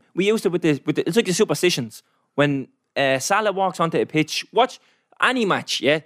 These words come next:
Twenty-two players walk onto a pitch in a football match. I guarantee one of them will walk on in a certain way, a funny way, and you'll be like, "What's he at to doing there?" They either touch the grass, they throw it up in the air, they, they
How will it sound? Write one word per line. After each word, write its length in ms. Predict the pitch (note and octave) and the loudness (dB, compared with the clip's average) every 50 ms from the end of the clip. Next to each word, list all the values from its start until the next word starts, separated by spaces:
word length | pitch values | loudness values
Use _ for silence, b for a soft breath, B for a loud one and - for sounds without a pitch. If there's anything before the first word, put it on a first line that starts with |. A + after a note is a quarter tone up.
| _ _ - | _ _ -6
Twenty-two 400 | - G3 G#3+ A#3 G3 E3+ G3+ F#3 | -2 0 0 0 0 0 -2 -2
players 260 | - F#3+ F3+ E3+ D3+ D3 | 0 0 0 0 0 0
walk 200 | D3+ D#3 D3+ - | -2 -2 0 -2
onto 160 | D3+ D3 - | -2 -2 -2
a 40 | A2+ | -2
pitch 200 | - D3 C#3 - | -2 -2 -2 -2
in 60 | B2+ | -4
a 40 | A#2+ | -4
football 320 | - C3 B2+ - A#2+ A#2 | -4 -4 -2 0 0 0
match. 220 | A#2 A2+ A2 - - b b b | -2 -4 -8 -12 -18 b b b
I 140 | b B2+ C#3+ | b -2 0
guarantee 760 | A#2+ - F3 F3+ G3 F3+ - D#3+ E3+ E3 E3 D3+ B2 _ _ _ _ _ _ _ | 0 0 0 0 0 -2 -2 0 0 0 0 -2 -6 _ _ _ _ _ _ _
one 220 | A#2+ C#3 E3+ F3 | -4 -2 0 0
of 60 | E3+ E3+ | 2 0
them 100 | D#3 D3 | 0 0
will 100 | D3 C#3 | 0 0
walk 240 | C#3 D3 D3 C#3 - | 0 0 -2 0 0
on 120 | C3+ C3+ B2+ | 0 0 0
in 100 | B2 B2 | 0 -2
a 60 | A#2+ | -2
certain 300 | - - C3 B2+ F2+ A2 | 0 0 0 0 0 0
way, 200 | A#2+ A#2 A#2+ A#2 | 0 2 2 2
a 60 | F#2 | 0
funny 240 | - - C#3 C#3 C3 A2+ | 0 -2 -2 0 0 0
way, 100 | A#2 A#2+ | 0 -2
and 100 | A#2+ A#2+ | -4 -4
you'll 60 | A2+ | -4
be 60 | B2+ | -6
like, 100 | B2+ - | -8 -6
"What's 160 | D#3+ D#3 - | -8 -8 -6
he 60 | E3 | -6
at 60 | C#3+ - | -8 -6
to 60 | A#2 | -6
doing 200 | A#2 C3 B2+ B2 | -6 -4 -4 -4
there?" 180 | A#2+ A#2 A#2+ A2+ b b b b b | -6 -6 -8 -10 b b b b b
They 100 | B2 B2 | 0 2
either 220 | C#3 D3 D3+ C3+ | 2 2 2 0
touch 340 | - - - F#3 F#3 - - | -2 0 0 0 0 0 -2
the 80 | D#3+ | -6
grass, 420 | C#3+ - C#3 C#3+ D3+ D3+ D3+ D3+ - | -2 0 2 2 2 2 0 -2 -4
they 100 | - A#2 | -8 -8
throw 220 | - - D3 D3 | -4 0 0 0
it 40 | D3 | 0
up 100 | C#3 - | -2 -4
in 60 | B2+ | -4
the 100 | A#2+ B2 C3 | -4 -2 0
air, 120 | C3+ C3 | 0 0
they, 200 | A#2+ B2 A#2+ - _ _ _ _ | -2 -4 -8 -10 _ _ _ _
they 160 | - A#2+ A2 | -12 -12 -12